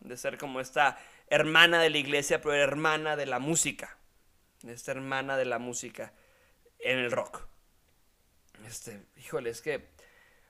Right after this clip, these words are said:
y puedo seguir, pero no quiero que esté muy largo este episodio de recomentarios. Pero este primer segmento de los Rebeldes del Rock, la semana que entra vamos a seguir con los Rebeldes del Rock pasando por los sesentas. Ahorita qui-, quise cerrar con los cincuentas porque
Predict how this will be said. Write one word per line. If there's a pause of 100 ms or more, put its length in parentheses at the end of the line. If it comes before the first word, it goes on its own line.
(400)
y
puedo
seguir,
pero
no
quiero
que
esté
muy
largo
este
episodio
de
recomentarios. (720)
Pero (880)
este
primer
segmento
de
los
Rebeldes
del
Rock,
la
semana
que
entra
vamos
a
seguir
con
los
Rebeldes
del
Rock
pasando
por
los
sesentas. (480)
Ahorita
qui-,
quise
cerrar
con
los
cincuentas
porque